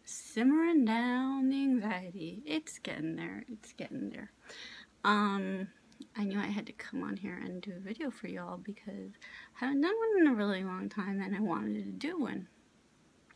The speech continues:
And, uh, so this one's gonna be a little different, and I hope I don't <laughs> mess it up.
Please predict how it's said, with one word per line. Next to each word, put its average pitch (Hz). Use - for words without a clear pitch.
And, 214
uh, 208
so 214
this 311
one's 403
gonna 330
be 269
a 262
little 214
different, 214
and 208
I 202
hope 269
I 233
don't 226
<laughs> -
mess -
it -
up. 226